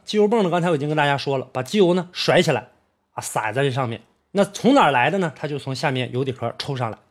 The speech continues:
所以说呢，油底壳还能够呢，这个作为储油槽的这样的一个外壳，啊，封闭的这样的一个装置，又要避免呢外界的一些杂质进入油箱当中，然后呢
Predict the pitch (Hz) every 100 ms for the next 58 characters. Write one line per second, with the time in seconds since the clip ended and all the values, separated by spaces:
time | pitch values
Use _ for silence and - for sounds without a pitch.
0 | _ _ _ _ _ _ _ _ _ -
1 | 254 214 226 208 - _ _ - 220 285
2 | 202 - 139 208 - - _ _ _ _
3 | _ _ - 285 285 294 233 165 - -
4 | 208 147 123 - - 262 262 233 - 139
5 | 220 - 139 202 220 214 156 170 185 165
6 | - 240 220 - 131 165 - _ _ -
7 | 123 - 254 262 247 165 135 160 135 131
8 | 147 165 214 208 180 - _ _ _ -
9 | 277 254 220 208 311 294 180 143 101 123
10 | 123 - - 269 277 165 180 151 143 156
11 | - - 180 226 226 - 190 151 143 160
12 | 143 135 123 117 104 _ _ _ _ 170
13 | 190 247 220 139